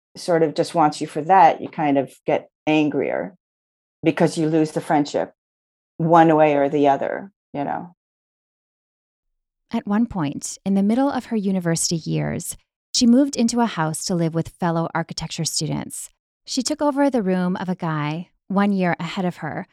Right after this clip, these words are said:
Speaker 2: who was about to leave for the summer.
Speaker 1: As he left, he claimed his undying affection and, and attraction towards me. And he says, "I want your body. I want you. I want this. I want that." And because he kept on, you know, days that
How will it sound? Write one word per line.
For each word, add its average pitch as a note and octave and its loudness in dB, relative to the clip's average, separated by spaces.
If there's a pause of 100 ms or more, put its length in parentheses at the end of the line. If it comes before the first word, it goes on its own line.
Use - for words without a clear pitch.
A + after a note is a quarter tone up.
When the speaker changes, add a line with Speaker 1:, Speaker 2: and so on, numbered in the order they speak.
(300)
Speaker 2:
who B3+ -2
was A3+ 2
about F#3 0
to G#3+ -2
leave E3+ -2
for - -6
the D#3 -4
summer. - -8 (960)
Speaker 1:
As D#3 6
he D#3+ 2
left, D3+ 6
he D#3 -6
claimed C#3+ 2
his C#3+ 0
undying C#3+ 4
affection D3 0
and, B2+ 0
and D3+ -2
attraction D3 -4
towards C#3+ -4
me. C#3 0
And C3+ -2
he D3 -8
says, C#3+ -6 (240)
"I C#3 2
want C#3+ 0
your C#3+ 0
body. C3+ 2
I C3 2
want C3 0
you. C3 2
I B2 0
want B2+ -2
this. B2+ 0
I A2 -4
want A2+ -4
that." A#2+ 2 (500)
And D3+ 4
because D#3+ 0
he D#3 -4
kept D#3+ -2
on, D3 2 (340)
you D#3 4
know, C#3 4
days C#3+ 6
that C#3 4